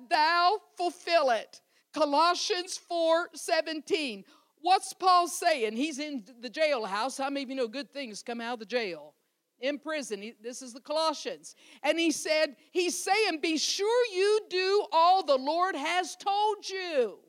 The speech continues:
And I wanna tell you something. Look up here. I'd tell anybody that wants to go, uh, preach, yes, you'll have conflict. I don't know how many times we resigned Bethel Assembly of God in the fifteen years.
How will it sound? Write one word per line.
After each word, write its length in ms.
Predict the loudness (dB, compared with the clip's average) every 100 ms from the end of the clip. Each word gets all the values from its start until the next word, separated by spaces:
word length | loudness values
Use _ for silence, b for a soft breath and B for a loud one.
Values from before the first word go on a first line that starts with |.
| _ _ _ _ _ _ _ _ _ _
And 120 | -6
I 20 |
wanna 300 | -2 0 -2 -4
tell 220 | -2 0
you 140 | 0
something. 360 | -2 -4 -4 -6
Look 160 | -4
up 140 | -2 -2
here. 280 | -4 -8 -8 _ _ _ _ _ _ _ _ _
I'd 260 | 0 0 -2
tell 260 | 0 0 0
anybody 560 | -4 -4 -2 -2 -2
that 200 | -4 -6
wants 260 | -6 -8 -8
to 120 | -12
go, 360 | -4 0 0 0 b _
uh, 60 | -12 -10
preach, 600 | -10 -8 -8 -12 -12 -12 -16 _ _ _ _ _ _
yes, 460 | -8 2 2 2 -6
you'll 260 | -6 -4 -4
have 300 | -4 -4 -6
conflict. 680 | -4 -4 -4 -8 -10 -10 -4
I 160 | 0 2
don't 240 | 0 0
know 240 | 0 2
how 160 | 2 0
many 180 | -2 -4
times 400 | -4 -4 -4 -8
we 140 | -10
resigned 560 | -8 -10 -6 -4 -4 -2
Bethel 300 | -4 -4 -6
Assembly 400 | -4 -4 -4 -6
of 100 | -4
God 280 | -2 0 0
in 120 | -4
the 80 | -8
fifteen 560 | -10 -14 -10 -8 -6
years. 340 | -6 -6 -6